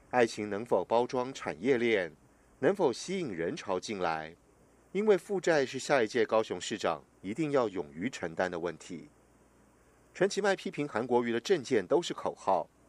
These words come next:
一直没有说明如何实践。至于高雄市府的财政问题，陈其迈认为，透过他提出的完整经济政见，让产业布局更多元，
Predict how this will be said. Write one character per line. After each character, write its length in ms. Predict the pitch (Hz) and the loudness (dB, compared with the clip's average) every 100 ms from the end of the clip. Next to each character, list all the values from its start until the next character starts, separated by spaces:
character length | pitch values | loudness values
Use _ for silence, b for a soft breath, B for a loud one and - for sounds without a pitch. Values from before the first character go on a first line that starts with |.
| - | -6
一 120 | 120 | -4
直 160 | - | -2
没 120 | 95 101 | -2 0
有 160 | 107 | 0
说 200 | 87 110 | 2 2
明 220 | 107 95 | 2 0
如 160 | 87 101 | -4 -4
何 160 | - 95 | -2 -4
实 220 | - 85 | -4 -10
践。 320 | - 95 78 - _ _ _ _ _ | -2 0 0 -8 _ _ _ _ _
至 140 | - | 0
于 140 | 123 117 | 2 4
高 180 | - 139 | 4 4
雄 180 | 113 | 2
市 200 | 113 - | -2 -4
府 120 | 123 101 | -4 -4
的 140 | 90 | -4
财 240 | - 95 | -2 -2
政 220 | 113 165 139 | 0 0 0
问 120 | 113 | -2
题， 380 | - 87 78 80 _ _ _ _ | -6 -10 -10 -12 _ _ _ _
陈 160 | - | -4
其 140 | 175 170 | -2 0
迈 160 | 190 | 0
认 180 | 165 151 | 0 0
为， 320 | 107 85 87 98 _ _ _ | 0 -2 -4 -8 _ _ _
透 120 | - | 4
过 140 | 185 190 | 6 4
他 160 | 165 | 2
提 220 | 175 - | -2 -2
出 180 | 120 151 | -4 0
的 100 | 143 107 | 2 4
完 200 | 92 104 | 2 0
整 220 | 120 90 | 0 0
经 200 | - 151 | -2 -6
济 160 | 165 139 | -6 0
政 200 | 214 135 | 0 0
见， 320 | - 95 78 - _ _ _ | 2 2 0 -8 _ _ _
让 180 | 151 143 | 6 6
产 220 | - 110 | 2 -2
业 120 | 135 | 0
布 160 | 151 160 | 0 0
局 220 | 131 113 | -2 -4
更 180 | 117 143 | 2 0
多 180 | 117 147 | 4 2
元， 340 | 147 87 78 | 2 -2 -4